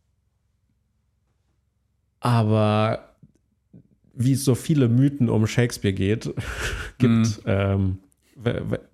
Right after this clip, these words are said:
Speaker 1: wer weiß, ob das sozusagen <laughs> d-, diese Berührung initial auch schon immer so da war.
Speaker 2: Ja, ja.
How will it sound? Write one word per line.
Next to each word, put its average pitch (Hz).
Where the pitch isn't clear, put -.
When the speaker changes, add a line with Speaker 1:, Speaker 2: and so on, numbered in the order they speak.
Speaker 1:
wer 110
weiß, 127
ob -
das 117
sozusagen 107
<laughs> -
d-, 123
diese 117
Berührung 120
initial 120
auch 113
schon 92
immer 90
so 95
da 92
war. -
Speaker 2:
Ja, 104
ja. 101